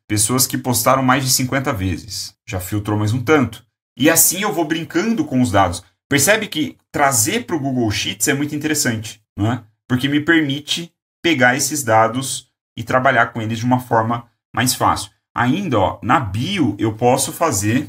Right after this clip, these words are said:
por exemplo, uma busca aqui simples. Eu tô, então, dei um, um Command F, né, aqui no Mac, no Windows é Ctrl F,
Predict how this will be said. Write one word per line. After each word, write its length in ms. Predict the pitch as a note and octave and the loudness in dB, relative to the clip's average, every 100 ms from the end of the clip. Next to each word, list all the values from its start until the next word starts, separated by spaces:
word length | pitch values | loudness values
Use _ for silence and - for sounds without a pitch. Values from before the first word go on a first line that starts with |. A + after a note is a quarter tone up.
| - | -6
por 140 | G#2 | -2
exemplo, 640 | G#2 F#2+ G#2 A2 A2+ C#3+ - | -2 0 0 -2 -4 -8 -2
uma 160 | D#3+ | 0
busca 380 | B2+ C#3+ D#3 - | 2 0 -2 -4
aqui 180 | - A2+ | -6 -4
simples. 460 | - C#3+ C3+ F2+ F#2+ | -2 -4 -8 -8 -8
Eu 80 | |
tô, 280 | F#2+ A#2 A2+ - _ | -4 -4 -6 -10 _
então, 320 | - A#2+ - - _ _ | -6 -6 -6 -12 _ _
dei 120 | A2+ A#2 | -2 -2
um, 340 | A2 G2+ E2+ F#2+ | -2 -4 -4 -4
um 560 | G2 F#2+ F2+ E2+ - - | -4 -2 -4 -6 -10 -6
Command 320 | B2 B2 A#2+ G2+ | 0 2 2 2
F, 420 | F2+ C#3+ - G2+ | 0 0 -2 -6
né, 200 | G2+ G2+ | -4 -4
aqui 160 | G2 G2 | -4 -6
no 100 | F#2 | -4
Mac, 320 | G#2+ C3 - | -2 -2 -4
no 300 | G2 F#2 D#2 G#2 | -6 -6 -6 -4
Windows 360 | A2+ A2 G2 | -2 0 -2
é 80 | G2+ | -2
Ctrl 400 | B2 A#2+ A2+ G#2 | -4 -4 -2 0
F, 300 | C3+ D3+ | 0 0